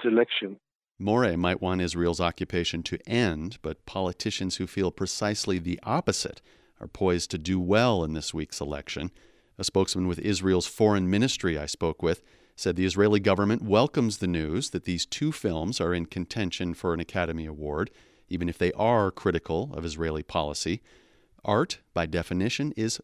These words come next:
Speaker 2: political," he said, "and if it isn't critical, it's not art." For The World, I'm Matthew Bell in Jerusalem.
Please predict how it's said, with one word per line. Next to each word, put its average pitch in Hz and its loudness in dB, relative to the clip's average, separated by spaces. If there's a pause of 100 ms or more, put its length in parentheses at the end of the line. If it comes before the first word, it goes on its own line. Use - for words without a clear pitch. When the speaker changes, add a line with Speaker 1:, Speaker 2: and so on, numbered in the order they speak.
(100)
Speaker 2:
political," 143 0
he - -12
said, 80 -4 (440)
"and 90 -6
if 87 -4
it 85 -2
isn't 143 0
critical, - 0 (160)
it's - -6
not 73 -4
art." - -4 (560)
For - -10
The 98 2
World, 127 6
I'm 92 4
Matthew 107 0
Bell 76 0 (160)
in 87 -4
Jerusalem. 82 -4